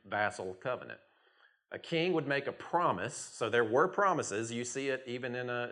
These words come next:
Deuteronomy twenty-eight, the blessing and the cursing. Um, a king would make a promise.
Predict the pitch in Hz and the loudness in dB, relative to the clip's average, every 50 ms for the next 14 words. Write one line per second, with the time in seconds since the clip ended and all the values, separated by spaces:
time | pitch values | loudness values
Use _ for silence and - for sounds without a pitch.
0 | - 113 - 123 127 127 120 120 123 123 127 123 123 123 127 123 123 - - - | -8 -8 -6 -4 -2 -2 0 0 0 -2 -2 -4 -4 -6 -6 -8 -12 -16 -10 -8
1 | 127 120 127 123 120 104 98 107 110 - 104 90 95 101 110 117 117 - 123 120 | -6 -6 -4 -2 -2 -2 -2 -2 -4 -8 -10 -4 0 2 2 2 2 0 -4 -6
2 | 120 123 123 - - - - - - 104 104 110 120 135 139 143 143 - 127 110 | -6 -6 -10 -12 -18 -20 -18 -12 -8 -6 -4 -2 -2 -2 -2 -2 0 2 2 2
3 | 98 - - 92 95 113 127 _ _ _ _ _ _ _ _ _ _ _ _ _ | 0 -2 -6 -8 -8 -10 -12 _ _ _ _ _ _ _ _ _ _ _ _ _
4 | _ _ _ - 98 98 95 90 87 82 76 - _ _ _ _ _ _ _ _ | _ _ _ -4 -2 -2 -2 -2 -4 -8 -12 -18 _ _ _ _ _ _ _ _
5 | _ - - - - 147 147 170 165 147 123 131 143 143 160 - - 147 131 123 | _ -16 -12 -6 -4 -2 0 0 0 0 2 0 0 0 -2 -2 0 2 2 2
6 | 120 127 123 - | 0 -2 -6 -10